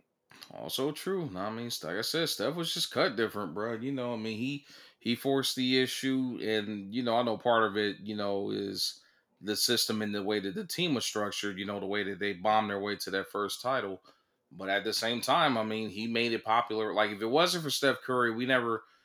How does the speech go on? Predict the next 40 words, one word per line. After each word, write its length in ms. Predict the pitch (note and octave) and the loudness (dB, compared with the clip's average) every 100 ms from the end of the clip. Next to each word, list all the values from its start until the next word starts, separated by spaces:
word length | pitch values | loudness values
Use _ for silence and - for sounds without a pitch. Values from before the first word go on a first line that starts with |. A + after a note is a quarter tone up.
| _ | _
would 120 | - A#2 | -4 -2
have 100 | A2 | 0
seen 220 | B2 A2+ | 0 -2
a 60 | |
Trae 320 | G2+ - G#2+ G2 | -4 0 0 0
Young. 320 | F2+ E2+ B2+ | -6 -8 -8
We 120 | G3 | -2
wouldn't 220 | G3 D#3 | 2 4
have 80 | C3 | 4
seen 260 | - D3 C3+ | 2 2 2
any 200 | C3 A#2+ | 2 0
of 60 | |
these 180 | A2+ G2+ | -2 -2
younger 260 | A#2 B2 A2+ | 0 0 -2
cats, 380 | - G#2 G2+ G#2+ | 2 2 2 -2
man, 180 | G#2+ | -2
that 160 | G2+ G2+ | -4 -4
can 220 | G2 F#2+ _ _ _ _ | -6 -10 _ _ _ _
chuck, 460 | - - C3 A#2 - - | -8 2 4 2 -2 -4
you 100 | C3 | 0
know 60 | C#3 | 2
what 40 | |
I'm 60 | B2 | 2
saying, 200 | C#3 B2 | 2 2
that 100 | G2+ | 0
can 100 | G#2 | -4
chuck 340 | - C3+ C3 | 0 0 0
consistently 500 | - - C3 - A2 | -2 0 0 0 -2
with 100 | G2 | -8
the 60 | F2 | -8
best 360 | - A2+ G#2 G#2 | -2 0 0 -2
of 160 | F#2 | -4
'em 140 | G2+ F#2 _ _ | -6 -10 _ _
from 240 | - B2+ G#2+ | 0 2 4
distance. 600 | A2+ A2+ - E2 - - | 2 2 0 -4 -8 -8
You 120 | F2+ F#2+ | -10 -6
know 80 | |
what 100 | G2 | -4
I 40 | G2 | -4
mean? 320 | G2 G2+ G#2 | -4 -4 -8